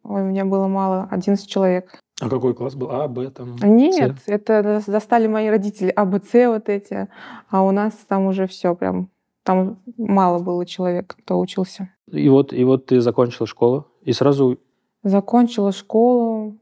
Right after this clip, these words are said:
Speaker 1: Ну, мне как-то всегда нравилось что-то с волосами, в принципе. Но на парикмахера я почему-то не пошла учиться. Я пошла учиться на дизайнера.
Speaker 2: В Самаре?
Speaker 1: Да, вот. Ну, я после девятого ушла, я пошла в колледж. И, наверное, на последнем курсе, это был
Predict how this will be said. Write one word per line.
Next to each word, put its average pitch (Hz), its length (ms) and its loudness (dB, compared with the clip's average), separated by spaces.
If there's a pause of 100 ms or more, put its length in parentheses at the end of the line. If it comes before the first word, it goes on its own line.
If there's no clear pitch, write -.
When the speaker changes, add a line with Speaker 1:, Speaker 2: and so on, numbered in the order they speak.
Speaker 1:
Ну, 208 240 2
мне 254 200 2
как-то 254 280 -8
всегда 226 300 2
нравилось 233 400 0
что-то - 260 -12
с - 60 -20
волосами, 190 720 0
в - 180 -20
принципе. 180 580 -2
Но 202 280 2
на 196 140 2
парикмахера 226 580 -2
я 208 60 0
почему-то 208 340 -2
не 196 100 2
пошла 190 480 0
учиться. 190 540 -2
Я 196 80 4
пошла 185 640 -2 (180)
учиться 190 420 -4
на 190 80 4
дизайнера. 247 760 2 (720)
Speaker 2:
В - 60 -4
Самаре? 131 320 -2 (100)
Speaker 1:
Да, 190 600 -2
вот. 185 420 0
Ну, 254 60 6
я 254 100 6
после 226 260 -6
девятого 214 440 -2
ушла, 226 260 -4
я 185 60 -2
пошла 190 300 -4
в 185 100 -10
колледж. 254 480 2 (680)
И, 208 140 4
наверное, 202 420 2
на 196 80 -2
последнем 196 460 0
курсе, 240 480 0
это 185 240 2
был 185 340 2